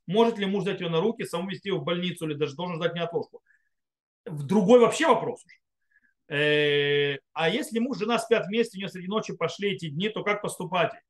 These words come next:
Еще новый вопрос. То есть, <laughs> да? Вот. Очень хочется услышать ваш ответ и жду уроков по этим темам. Окей.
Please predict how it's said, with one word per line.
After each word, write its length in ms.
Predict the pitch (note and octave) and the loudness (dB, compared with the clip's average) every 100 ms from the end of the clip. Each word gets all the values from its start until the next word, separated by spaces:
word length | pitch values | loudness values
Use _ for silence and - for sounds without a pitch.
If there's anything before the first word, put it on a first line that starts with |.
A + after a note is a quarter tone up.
| _ _ - | _ _ 2
Еще 460 | B3 - E4 E4 | 2 4 6 8
новый 260 | C4 G3 D#3+ | 8 6 4
вопрос. 420 | C#3+ C#3 A2 - | 0 -2 -10 -12
То 120 | A#2+ | -12
есть, 120 | B2 | -10
<laughs> 100 | C#3 | -2
да? 220 | B3 A#3+ - A3 - - - A3+ E3+ - - _ _ _ _ _ _ | 2 2 0 -12 -12 -12 -8 -6 -8 -16 -20 _ _ _ _ _ _
Вот. 280 | E3 F#3+ A3+ | -6 2 4
Очень 220 | A3 B3+ A3+ | 6 6 6
хочется 220 | B3 A#3 | 6 8
услышать 200 | G#3+ F#3+ | 4 2
ваш 140 | F#3+ | -2
ответ 380 | F3+ - C4+ - | -4 -4 -6 -2
и 40 | |
жду 160 | F3+ G3 | -2 2
уроков 260 | A#3+ G#3 - | 2 0 -2
по 60 | |
этим 260 | F#3+ F#3+ E3+ | -4 -4 -6
темам. 280 | D3+ B2 - | -6 -8 -2
Окей. 360 | G#3 - G#3 | 0 0 -4